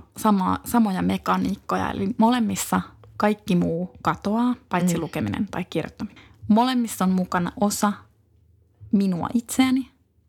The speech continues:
Speaker 1: mutta samalla jotain minulle itselleni uutta ja vierasta. Ne niin kuin tavallaan tapahtuu samanaikaisesti. Hän niin kuin sanoo näin, että siirryn pois itsestäni,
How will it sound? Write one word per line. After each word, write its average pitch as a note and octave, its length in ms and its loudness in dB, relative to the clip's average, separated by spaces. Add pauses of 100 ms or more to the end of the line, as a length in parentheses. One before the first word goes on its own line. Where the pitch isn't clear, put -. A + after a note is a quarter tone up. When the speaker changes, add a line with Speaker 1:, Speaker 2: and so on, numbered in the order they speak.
(100)
Speaker 1:
mutta F#3 320 0
samalla F3 500 2 (180)
jotain - 480 -2
minulle E3+ 400 0
itselleni - 600 -4
uutta - 420 -4
ja - 120 -4
vierasta. - 500 -6 (120)
Ne F#3+ 60 4
niin G3 140 2
kuin G3 120 -4
tavallaan F#3 360 2
tapahtuu - 400 -6
samanaikaisesti. - 1080 -2 (520)
Hän E3 200 0
niin D3+ 100 -2
kuin - 80 -8
sanoo D#3+ 280 2
näin, E3 260 2
että - 320 -6 (480)
siirryn F#3+ 560 0
pois F3 360 -2
itsestäni, E3 680 -2